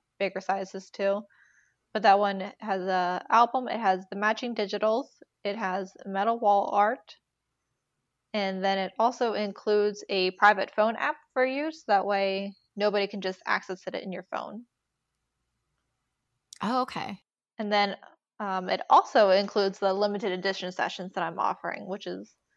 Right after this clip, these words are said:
Speaker 1: uh, whether it be a cloud session. Um, in July, I'm going to be getting wings in. Uh,
Speaker 2: Ooh.
Speaker 1: and then, like I said, the next couple months, I'm gonna be doing some honey sessions.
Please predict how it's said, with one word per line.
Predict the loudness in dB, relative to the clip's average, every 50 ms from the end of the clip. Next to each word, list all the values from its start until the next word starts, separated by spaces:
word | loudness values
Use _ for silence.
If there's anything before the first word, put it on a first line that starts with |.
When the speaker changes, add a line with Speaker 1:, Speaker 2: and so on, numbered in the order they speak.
| _ _ _ _ _ _ -2
Speaker 1:
uh, | 0 0 0 0
whether | -2 -2 -2 -2 -4
it | -4 -4
be | -4 -4 -6
a |
cloud | -6 -2 2 4 4 4 4 2
session. | -2 -4 -4 -4 -4 -6 -6 -6 -6 -8 -8 -10 -12 -8 -6
Um, | -4 -4 -4 -4 -8 -10 -10
in | -10 -6
July, | -4 -2 2 6 8 8 10 8 8
I'm | 6 2 -2
going | -2 -4 -4 -4
to | -4
be | -6 -6 -4
getting | -4 -2 -2 -2 -4 -4 -2
wings | -2 -2 -2 -2 -6 -6 -4
in. | -4 -4 -4 -4 -8 -10 _ _ _ _ _ _ _ _ _ _ _ _ _ _ _ _ _ _ _ _ _ _ _ _ _ _ _ _ _ _ _ _ _ _ _ -20 -20 _ _ _ -2
Uh, | 0 2 2 2 2 2 0 -2 -4 -6
Speaker 2:
Ooh. | -6
Speaker 1:
and | -4 -2
then, | -2 -2 -2 -2
like | -2 -4 -4 -4
I | -8
said, | -8 -8 -8
the | -6 -2
next | -2 -4 -4 -6 -12 _
couple | -14 -12 -10 -6
months, | -4 -4 -4 -4 -4
I'm | -6 -6
gonna | -4
be | -6 -6
doing | -6 -6 -8 -8 -8 -10
some | -12 -14 -16 -12
honey | -10 -8 -8 -6 -8 -8
sessions. | -6 -6 -6 -6 -6 -8 -8 -8 -6 -8 -10 -12 -14 -18 _ _